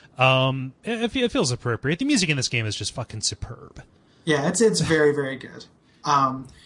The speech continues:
Speaker 2: is a lot of it is self-consciously trying to, to buck video game music styles. So a lot of the innovation and neatness of the music comes from them trying to ape, uh,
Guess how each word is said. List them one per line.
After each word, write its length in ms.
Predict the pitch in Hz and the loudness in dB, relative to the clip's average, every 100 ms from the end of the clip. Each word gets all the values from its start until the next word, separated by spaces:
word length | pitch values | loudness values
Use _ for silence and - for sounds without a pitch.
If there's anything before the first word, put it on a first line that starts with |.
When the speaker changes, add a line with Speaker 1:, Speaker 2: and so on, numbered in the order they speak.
| - - | -20 -6
Speaker 2:
is 120 | 185 | 0
a 80 | 208 | 4
lot 220 | 220 269 | 4 4
of 100 | 254 | 0
it 180 | 214 170 | -2 -2
is 240 | 160 - | -4 -2
self-consciously 840 | - 175 175 - 160 165 160 - 147 | 0 0 0 0 0 0 -6 -4 -6
trying 500 | - 147 147 147 143 | -2 0 0 -4 -6
to, 440 | - 143 139 143 - | -6 -6 -6 -6 -8
to 100 | 143 | -8
buck 300 | 139 143 139 | 0 0 0
video 260 | 139 143 139 | -2 0 0
game 260 | 135 131 | -2 -6
music 300 | 131 127 127 | -8 -8 -8
styles. 800 | - - 135 143 147 - - - _ _ _ - | -8 -6 -6 -6 -12 -12 -12 -14 _ _ _ -6
So 220 | 170 160 | 2 4
a 20 | |
lot 300 | 156 170 208 | 6 4 4
of 220 | 196 160 | 2 0
the 120 | 151 | -2
innovation 540 | 156 165 147 147 147 143 | 0 0 2 2 0 -4
and 140 | 135 | -6
neatness 340 | 139 147 143 147 | -6 -6 -4 -4
of 80 | |
the 60 | 139 | -4
music 420 | 139 143 139 - | -2 0 -2 -4
comes 300 | - 147 143 | -4 -2 -2
from 160 | 151 143 | -2 -2
them 240 | 135 135 | -2 -4
trying 440 | 131 - 156 156 147 | -6 0 2 2 -2
to 340 | 147 143 143 147 | -6 -6 -8 -8
ape, 340 | 143 151 - - _ _ - | -4 -6 -8 -20 _ _ -4
uh, 440 | 135 123 120 139 | 0 0 -2 -12